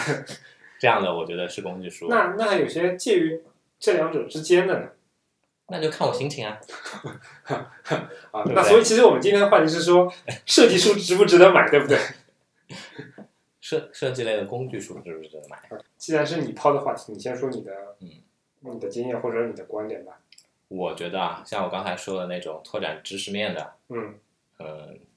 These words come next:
Speaker 2: 你，只要是你感兴趣的领域，你，你尽管去买嘛。
Speaker 1: 嗯。
Speaker 2: 其实书这个东西真的
Speaker 1: 嗯。
Speaker 2: 在现在的这些消费品里面，它是属于很，
Speaker 1: 嗯。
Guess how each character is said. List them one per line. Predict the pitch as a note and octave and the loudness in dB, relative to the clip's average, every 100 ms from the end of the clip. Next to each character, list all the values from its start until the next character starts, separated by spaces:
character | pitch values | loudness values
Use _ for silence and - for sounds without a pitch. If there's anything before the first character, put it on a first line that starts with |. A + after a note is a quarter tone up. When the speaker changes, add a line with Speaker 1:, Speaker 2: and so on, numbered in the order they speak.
| _ _ _ | _ _ _
Speaker 2:
你， | F#2 E2 D#2 _ - - | -18 -16 -18 _ -20 -14
只 | F2+ | -8
要 | F#2 | -6
是 | F#2+ F#2+ | -6 -10
你 | F2+ | -10
感 | E2 | -10
兴 | - F2 | -10 -16
趣 | F2 | -14
的 | E2+ D#2 | -10 -8
领 | D#2 D2 | -8 -14
域， | D#2 D#2 | -14 -14
你， | D#2 D2+ D#2+ | -14 -18 -20
你 | D#2 | -20
尽 | - | -16
管 | E2 E2 | -12 -12
去 | - | -12
买 | F2 C#2+ | -14 -14
嘛。 | D2+ - _ | -18 -20 _
Speaker 1:
嗯。 | A#2+ G#2 G#2 | -10 -10 -10
Speaker 2:
其 | G2 | -10
实 | G#2 | -10
书 | G#2 - A2+ | -12 -14 -12
这 | A2 | -12
个 | F#2 | -12
东 | E2 | -12
西 | - | -14
真 | F2+ F2+ | -12 -10
的 | F2+ | -10
Speaker 1:
嗯。 | - - _ _ _ | -12 -16 _ _ _
Speaker 2:
在 | - G2 F2 F2 _ - | -8 -6 -6 -10 _ -12
现 | A#2 G2+ | -8 -6
在 | F#2 | -4
的 | F2+ | -4
这 | F#2 | -6
些 | F2+ | -10
消 | F#2 F#2+ | -8 -6
费 | F#2+ | -8
品 | F#2+ - D#2+ | -12 -16 -18
里 | D#2 | -16
面， | D2+ | -18
它 | - G2 | -14 -12
是 | A2 A2 | -10 -10
属 | D#2+ | -10
于 | D#2 E2+ - | -12 -14 -18
很， | |
Speaker 1:
嗯。 | - | -20